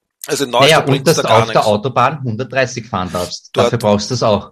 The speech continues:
Speaker 1: Ja, aber das gilt ja erst seit kurzem. Das hat auch noch nicht immer gegolten. Da haben sie ja jetzt lange aber dumm gestritten, eben bei dem, äh, Emissions-Hunderter.
Speaker 2: Genau.
Speaker 1: Ähm, und das haben sie erst letztes Jahr dann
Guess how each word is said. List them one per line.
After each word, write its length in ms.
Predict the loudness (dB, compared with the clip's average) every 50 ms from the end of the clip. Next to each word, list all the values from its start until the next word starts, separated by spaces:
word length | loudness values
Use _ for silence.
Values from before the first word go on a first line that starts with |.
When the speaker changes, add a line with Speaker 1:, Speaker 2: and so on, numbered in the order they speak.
| _ _ -2
Speaker 1:
Ja, 160 | 2 4 4
aber 160 | 4 2 0 -4
das 240 | -4 -6 -8 -8 -8
gilt 280 | -8 -10 -10 -8 -8
ja 60 | -8 -6
erst 260 | -6 -6 -6 -6 -8
seit 180 | -8 -10 -10
kurzem. 420 | -12 -8 -8 -8 -6 -8 -10 -10 -12
Das 160 | -12 -12 -8
hat 140 | -8 -6 -4
auch 180 | -4 -4 -4
noch 140 | -6 -8 -12
nicht 240 | -12 -14 -14 -14 -14
immer 180 | -10 -8 -8 -8
gegolten. 580 | -8 -10 -8 -6 -6 -6 -6 _ _ -20 -20 _
Da 120 | -8 -6 -4
haben 180 | -4 -6 -6
sie 100 | -6 -8
ja 60 | -8 -8
jetzt 180 | -8 -10 -6 -4
lange 180 | -4 -4 -4 -6
aber 140 | -10 -10
dumm 180 | -10 -10 -12 -10
gestritten, 580 | -10 -10 -8 -8 -10 -10 -12 _ -20 -20 -18 -14
eben 380 | -10 -10 -10 -12 -14 -20 -20 _
bei 120 | -6 -6 -6
dem, 360 | -6 -6 -10 -10 -10 -14 -16
äh, 840 | -12 -10 -8 -6 -6 -6 -6 -6 -6 -8 -8 -10 -10 -12 -12 -14 -14 -14 -14
Emissions-Hunderter. 1080 | -14 -12 -10 -10 -8 -8 -8 -8 -10 -10 -10 -10 -14 -10 -8 -6 -2 -2 -2 -4 -2
Speaker 2:
Genau. 320 | -2 0 0 2 0 -2 -4 -10 -20 -20 -18 -18 -18 -20 _ _ -4
Speaker 1:
Ähm, 320 | 0 2 2 2 0 -2
und 200 | -6 -10 -6 -6
das 120 | -4 -4 -2
haben 160 | -2 -2 -2
sie 120 | -2 -4
erst 200 | -4 -4 -4 -4
letztes 440 | -6 -6 -6 -8 -10 -10 -10 -8 -4
Jahr 160 | -2 -2 -2 -2
dann 380 | -4 -10 -10 -12 -20 -20 -20